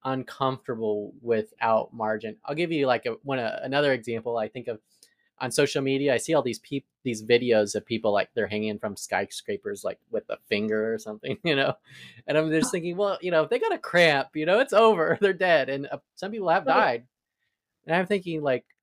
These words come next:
Speaker 1: that's living on the edge, right?
Speaker 2: Yeah.
Speaker 1: Um, and there's an excitement that comes with that, but that's, that's also foolish in another sense, so.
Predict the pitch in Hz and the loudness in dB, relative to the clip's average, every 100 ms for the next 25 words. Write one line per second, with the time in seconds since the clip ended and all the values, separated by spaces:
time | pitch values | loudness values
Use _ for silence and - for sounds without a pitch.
0 | - 156 180 - - - - 147 156 160 | 0 2 2 -2 -14 -16 -18 -4 -2 0
1 | 151 127 143 196 131 143 - - - - | -2 0 4 6 4 2 -6 -14 -14 -14
2 | - 127 151 165 - _ _ _ _ _ | -2 0 0 -4 -10 _ _ _ _ _
3 | _ 170 143 147 147 139 135 131 - _ | _ -2 2 4 4 2 -2 -8 -16 _
4 | - 156 165 170 - 139 135 - 175 185 | -4 -2 0 0 -2 -4 -4 -2 2 2
5 | 156 143 143 135 143 131 127 123 123 123 | 0 -6 -8 -4 -2 -2 -2 -2 -2 -2
6 | 135 131 _ _ _ _ _ _ - 143 | -2 -2 _ _ _ _ _ _ -4 -2
7 | - - - - 139 - 147 143 127 - | -2 -6 -8 -6 -4 2 4 4 0 0
8 | 160 160 127 - - 135 123 123 135 135 | 0 2 0 -2 -6 -6 -4 -2 0 0
9 | - 120 - - 131 139 143 | -4 -10 -10 -12 -6 -2 -2